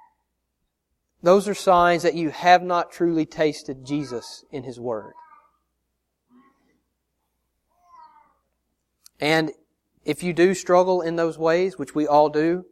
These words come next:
ask the Lord to help you. "Lord, help me to see the treasures of Christ in His Word." That is a prayer He's going to answer.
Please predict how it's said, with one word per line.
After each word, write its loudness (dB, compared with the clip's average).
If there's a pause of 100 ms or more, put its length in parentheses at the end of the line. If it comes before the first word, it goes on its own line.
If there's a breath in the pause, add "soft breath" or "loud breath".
(960)
ask 0
the -8
Lord -4
to -20
help -4
you. -18 (720)
"Lord, 6
help 2
me -2
to -14
see 0
the -6
treasures 0
of -14
Christ 0
in -8
His -10
Word." 0 (960)
That 6
is -2
a -2
prayer 4
He's -4
going 0
to -6
answer. -8